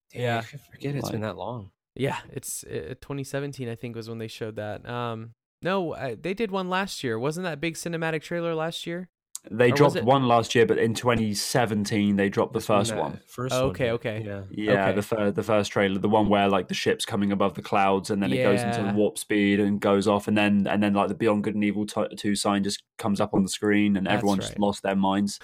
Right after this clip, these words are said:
Speaker 2: <laughs>
Speaker 3: And, uh, yeah.
Speaker 2: All right, well, let's, let's jump into those long shots, boys. What are we thinking for Ubisoft?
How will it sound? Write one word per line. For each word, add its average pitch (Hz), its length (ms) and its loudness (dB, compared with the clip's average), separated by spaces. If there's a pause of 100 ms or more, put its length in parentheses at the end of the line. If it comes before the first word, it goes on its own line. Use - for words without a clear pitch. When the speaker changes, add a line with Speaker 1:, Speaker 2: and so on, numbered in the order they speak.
(140)
Speaker 2:
<laughs> 196 220 4 (580)
Speaker 3:
And, 98 320 -2
uh, 95 280 -8 (100)
yeah. 98 320 0 (760)
Speaker 2:
All 147 80 6
right, 127 240 6
well, 139 160 2
let's, 160 300 2
let's 151 180 0
jump 165 200 0
into 165 120 2
those 139 200 -2
long 127 200 -2
shots, 117 300 -4
boys. 117 380 -2
What 131 160 -4
are 135 40 -2
we 127 80 -4
thinking 123 320 -8
for 123 140 -8
Ubisoft? 113 640 -10